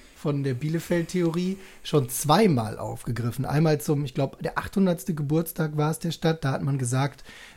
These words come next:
der Slogan dieses ganzen Events heißt schlicht und ergreifend Bielefeld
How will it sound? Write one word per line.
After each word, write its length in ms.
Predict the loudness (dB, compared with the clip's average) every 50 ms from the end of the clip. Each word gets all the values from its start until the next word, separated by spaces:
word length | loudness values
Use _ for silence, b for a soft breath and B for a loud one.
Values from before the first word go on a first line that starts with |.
| B 0
der 80 | 0 0
Slogan 560 | 2 2 2 4 4 4 4 4 4 2 2
dieses 300 | 0 -2 -4 -6 -4 -2
ganzen 480 | 0 0 0 0 0 0 0 0 0 -2
Events 560 | 0 2 2 2 4 4 2 0 0 0 2
heißt 480 | 4 4 4 4 0 -4 _ _ -14 -10
schlicht 300 | -2 0 0 0 0 -2
und 100 | -4 -2
ergreifend 680 | -2 -2 0 0 0 0 0 -2 -2 -2 -4 -4 -8 -12 -10
Bielefeld 640 | -6 -4 -4 -4 -4 -2 0 2 2 2 0